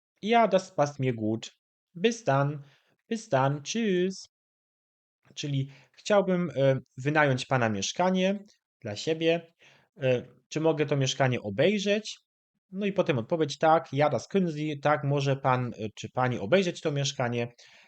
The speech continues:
Wann haben Sie Zeit, czyli kiedy ma pan, pani c-, e, czas? I mam czas wtedy i wtedy. Wtedy i wtedy muszę niestety pracować, muss ich leider arbeiten. Wie wäre es, czyli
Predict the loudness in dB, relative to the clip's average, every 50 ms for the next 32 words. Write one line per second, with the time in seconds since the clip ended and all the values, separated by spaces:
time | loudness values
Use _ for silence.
0 | _ _ _ -6 0 0 0 2 2 0 -2 -2 -4 -8 -10 -6 0 2 4 4
1 | 4 2 0 -4 -4 -6 -4 -4 -4 -2 0 0 0 0 0 0 0 0 -2 -2
2 | -2 -6 -6 -4 -4 -4 -6 -8 -10 -14 -10 -6 -4 -4 -4 -2 0 2 2 2
3 | 0 -4 -10 -18 -20 _ _ _ _ _ _ _ _ _ _ _ _ _ -8 -6
4 | -4 -2 0 0 0 0 0 0 -2 -2 -2 -4 -6 -4 -2 -2 -2 -4 -6 -4
5 | -2 0 0 0 0 -2 -2 -4 -6 _ _ -20 -20 _ _ _ _ _ _ _
6 | _ _ _ _ _ _ _ 6 6 6 6 4 2 2 2 2 2 2 2 0
7 | 0 0 0 0 0 0 -2 -2 -2 -4 -2 -2 -6 -6 -4 -4 -6 -4 -2 0
8 | 0 2 2 2 2 0 -2 -10 -18 _ -8 -8 -8 -8 -8 -8 -6 -6 -4 -6
9 | -6 -8 -6 -2 0 0 2 2 2 2 0 0 -2 -4 -8 -8 -10 -12 _ _
10 | _ _ _ _ _ -6 -2 0 0 0 2 4 4 4 4 4 2 2 0 0
11 | 2 0 0 0 -2 -6 -18 _ -14 -10 -8 -4 -4 -4 -4